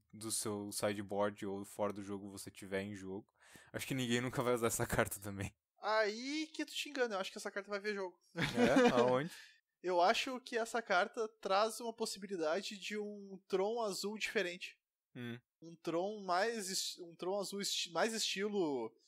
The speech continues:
Speaker 2: o verne-, o vermelho e verde, só que com a ideia de usar essa carta pra pegar os Eldrazi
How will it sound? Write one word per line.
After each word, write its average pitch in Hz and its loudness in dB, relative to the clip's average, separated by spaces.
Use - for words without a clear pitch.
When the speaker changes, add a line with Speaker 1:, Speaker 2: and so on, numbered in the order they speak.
Speaker 2:
o 131 -4
verne-, 143 0
o 131 -8
vermelho 139 -4
e 156 -2
verde, 135 0
só 196 4
que 208 -8
com - -2
a 196 4
ideia 170 4
de 202 -4
usar 196 6
essa 233 4
carta 202 4
pra 220 -2
pegar 185 4
os 190 0
Eldrazi 180 2